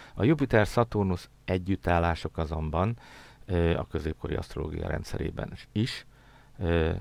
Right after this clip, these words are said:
ö, nem a tényleges fizikai, égen látható Jupiter-Szaturnusz együttállásokat jelenti, hanem ahogyan arra már Kepler is uralt,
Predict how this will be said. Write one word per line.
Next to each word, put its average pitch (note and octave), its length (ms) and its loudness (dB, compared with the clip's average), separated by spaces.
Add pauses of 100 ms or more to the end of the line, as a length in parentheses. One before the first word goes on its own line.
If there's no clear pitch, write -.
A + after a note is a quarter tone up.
(180)
ö, D#2+ 260 -2
nem F2 360 2 (140)
a D#2+ 120 -6
tényleges E2 680 -2 (220)
fizikai, F2+ 640 0
égen E2+ 300 0
látható E2 440 -4
Jupiter-Szaturnusz E2 960 -4
együttállásokat - 840 -6
jelenti, A#2 520 0 (240)
hanem G#2 300 0
ahogyan F#2 360 0
arra F2 220 0
már E2 260 -2
Kepler E2 440 -4
is - 280 -10
uralt, G#2 520 2